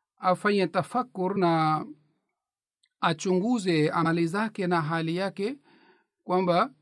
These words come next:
ikiwa yeye anakuwa mawazo ya aina hii, basi katika hali hii haitakuwa na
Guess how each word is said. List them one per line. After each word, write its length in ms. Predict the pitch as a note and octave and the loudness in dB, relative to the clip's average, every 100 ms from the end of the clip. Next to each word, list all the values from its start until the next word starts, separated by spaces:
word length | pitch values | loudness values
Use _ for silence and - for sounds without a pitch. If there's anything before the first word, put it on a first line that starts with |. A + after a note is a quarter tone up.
| _ _ _ _ _ _ _ - | _ _ _ _ _ _ _ -8
ikiwa 560 | G3 F3+ A#3 G3+ F#3 F#3+ | -4 -4 0 2 2 0
yeye 340 | F#3 G#3 G3 | 2 4 4
anakuwa 760 | F3 F3+ E3 - A3 E3+ D#3+ E3+ | 4 4 0 -2 2 4 4 0
mawazo 540 | F3 F#3 G3+ G3 F3+ | 0 2 2 0 -2
ya 140 | E3+ D#3+ | 0 0
aina 280 | E3 E3 | 2 0
hii, 500 | E3+ D#3 G#3 F3 G#3 | 0 0 0 -2 -2
basi 320 | G#3 G3 F#3 G#3 | -4 -4 -4 -8
katika 320 | G3 F3+ E3+ | -8 -6 0
hali 260 | E3+ F3 | 0 2
hii 240 | E3 G#3 E3 | 0 -2 -2
haitakuwa 600 | D#3+ F#3 F#3 G3 E3+ E3 | 0 -2 -4 -2 0 0
na 280 | D#3+ D#3 | 2 0